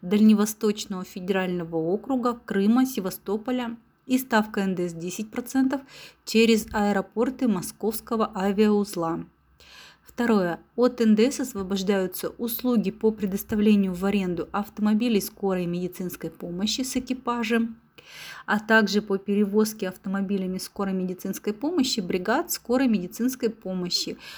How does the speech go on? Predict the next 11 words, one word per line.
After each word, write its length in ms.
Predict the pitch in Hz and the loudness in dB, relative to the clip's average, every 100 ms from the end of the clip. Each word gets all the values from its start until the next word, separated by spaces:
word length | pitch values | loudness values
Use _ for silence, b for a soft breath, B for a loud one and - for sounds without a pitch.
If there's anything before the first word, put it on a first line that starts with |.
| B _ | B _
включая 600 | - 196 196 - 254 294 | -6 -2 0 2 4 6
медицинскую 800 | 254 185 185 - 247 262 - 202 | 6 4 -2 -2 -2 -2 -2 -2
эвакуацию 640 | 180 175 170 185 214 - | -2 -6 -6 -6 -6 -6
граждан. 640 | 190 175 165 - 339 170 - _ _ _ _ _ _ _ _ _ | -4 -2 -4 -6 -8 -8 -10 _ _ _ _ _ _ _ _ _
Третье. 500 | - 214 202 - 170 - B B B B | 2 4 4 -2 -8 -10 B B B B
От 220 | 214 214 | -6 -2
Н 160 | 226 208 | 2 4
Д 240 | 190 214 | 4 4
С 100 | 277 | 2
освобождаются 880 | 247 - 202 196 196 196 202 190 - | -4 -2 -2 0 -2 0 0 -2 -6
операции, 840 | - 214 220 202 170 165 - 240 262 | -8 -4 0 2 0 -4 -2 0 -2